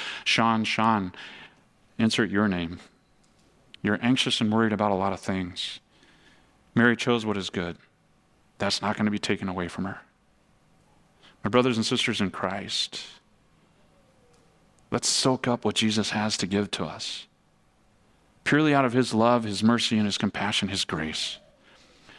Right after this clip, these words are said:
Let's, let's let that be our starting spot. Let's let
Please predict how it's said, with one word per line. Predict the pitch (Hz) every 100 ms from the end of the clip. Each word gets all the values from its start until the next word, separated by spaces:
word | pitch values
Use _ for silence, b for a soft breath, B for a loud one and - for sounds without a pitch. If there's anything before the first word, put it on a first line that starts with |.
| b
Let's, | 127 - B
let's | 147 135 139
let | 131 156 -
that | 143 165 -
be | 147 143
our | 131
starting | 123 - 123 120 117
spot. | - 101
Let's | 131 -
let | 151